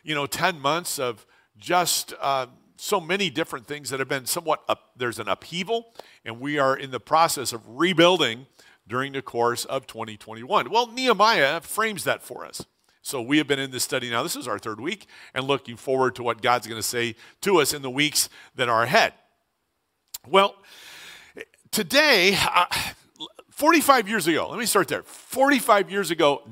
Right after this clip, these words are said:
next week, forty-five years ago next week, I made the biggest ask of my life for the second time.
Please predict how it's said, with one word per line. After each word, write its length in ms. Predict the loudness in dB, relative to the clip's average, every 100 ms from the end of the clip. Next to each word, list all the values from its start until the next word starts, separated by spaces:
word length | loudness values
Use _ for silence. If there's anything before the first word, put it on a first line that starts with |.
| -8
next 260 | -4 -4 -4
week, 320 | -6 -8 -12 -20 _ _ _ -20 -20 _ _
forty-five 680 | _ 2 2 4 4 4 4
years 200 | -2 -2
ago 180 | -4 -6
next 380 | -2 -2 -2
week, 200 | -6 -8 0
I 140 | 2 2
made 440 | 2 4 2 -2 _ _ _ _ -20 _
the 160 | 0 0 2
biggest 480 | 4 6 6 4 2 2
ask 420 | 6 6 4 -2 -4
of 120 | 2
my 180 | 4 6
life 600 | 6 6 2 -6 -14 -20 _ _ _ _ _ _ -2
for 80 | 0
the 100 | 4
second 340 | 4 4 4
time. 340 | 4 4 0